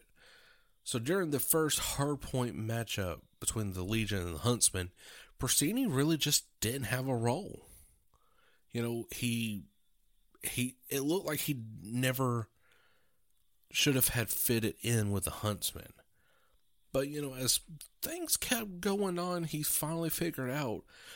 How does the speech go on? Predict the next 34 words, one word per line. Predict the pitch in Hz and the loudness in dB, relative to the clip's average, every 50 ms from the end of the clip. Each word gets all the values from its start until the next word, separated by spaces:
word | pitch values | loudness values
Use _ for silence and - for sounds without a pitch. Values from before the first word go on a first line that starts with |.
| - - _ | -20 -12 _
"Okay, | - 113 127 - 147 135 147 | -6 -4 -2 0 0 0 0
well, | 180 190 143 143 147 151 151 156 143 | -2 -2 0 0 0 0 -2 -4 -4
you | 131 135 135 | -4 -4 -2
know, | 131 135 135 135 147 151 139 - - - - | -2 -2 -2 -2 -4 -6 -6 -8 -12 -14 -14
maybe | - 127 127 127 135 143 139 139 120 | -12 -8 -4 -2 -2 0 0 -2 -2
I'm | 139 139 135 131 135 131 123 - _ _ _ _ _ _ _ _ _ _ _ _ _ _ _ _ - - | 0 -2 -2 -2 -2 -4 -6 -8 _ _ _ _ _ _ _ _ _ _ _ _ _ _ _ _ -10 0
doing | 120 139 147 143 135 | 2 2 2 4 2
a | |
little | 123 120 117 110 | 0 0 0 2
too | 107 - 127 123 | 2 2 2 2
much, | 123 151 160 170 170 170 165 160 - - - - | 2 2 2 2 0 0 -2 -2 -2 -2 -2 -2
you | 139 123 | -2 -2
know, | 117 117 113 107 101 | 0 -2 -2 -2 -4
I'm | 110 113 110 107 | -4 -4 -4 -2
doing | - 127 120 117 113 107 104 104 98 - | 0 0 2 2 2 0 -2 -4 -4 -4
a | 107 | -4
little | 110 107 107 104 101 98 98 | -2 0 0 0 -2 -2 -4
less, | 98 95 101 113 131 139 139 139 135 - - - | -6 -2 2 2 4 4 4 2 0 -2 -4 -2
you | 117 110 | 0 0
know, | 104 98 | 0 0
what | 95 95 98 107 123 131 135 | 0 -2 -2 -2 0 0 2
am | 127 | 2
I | 120 113 | 0 0
doing | 107 113 131 151 160 143 117 | 0 0 2 2 2 0 0
here?" | 98 95 92 90 90 92 98 - - - - - - _ _ _ - - _ _ - | 0 0 0 0 -2 -4 -6 -10 -12 -20 -20 -20 -20 _ _ _ -20 -20 _ _ -6
He | - 123 113 | -6 -4 -4
quickly | - - - 160 151 - - 156 147 | -2 0 0 0 0 0 0 0 0
adjusted, | 139 131 139 139 135 127 - - 139 127 87 65 | 0 0 0 0 0 0 0 0 -2 -4 -2 0
especially | - - - 147 156 170 - - 127 98 107 | 0 0 2 2 2 0 0 0 0 0 0
in | 107 101 | 0 2
the | 92 | 2
Search | - - 117 110 98 - - | 2 2 2 0 -2 -2 -2
and | 98 92 | -2 -2
Destroy, | - - - 98 98 101 - 90 85 82 82 82 | -2 -2 -2 -2 -4 -4 -6 -10 -8 -8 -8 -10